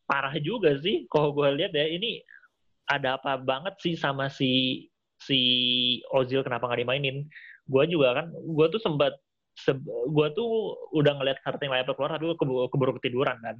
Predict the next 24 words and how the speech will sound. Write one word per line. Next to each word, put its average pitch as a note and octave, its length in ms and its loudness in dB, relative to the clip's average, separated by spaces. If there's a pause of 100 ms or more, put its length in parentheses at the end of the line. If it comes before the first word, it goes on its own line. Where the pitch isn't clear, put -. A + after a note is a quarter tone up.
(280)
Eh, A2+ 160 4
jadi B2 180 2
emang E3+ 160 -4
pas B2+ 160 0
gua B2 160 2
lihat A#2+ 160 0
starting A#2+ 240 0
lineup, A#2+ 240 -2
wah, D3+ 160 0 (400)
tumben B2+ 320 0
nih D#3+ 80 -4
nggak C#3+ 140 0
ada C#3+ 100 2
Ozil. C#3+ 240 2
Terus D#3+ 180 -4
akhirnya C#3+ 300 4
ada, C3 140 4 (180)
katanya D3 320 0
ada B2+ 140 2
news, B2 360 -6
breaking C3 380 0
news-nya E3 320 0 (720)
masalah C3+ 320 0
taktik. - 400 -2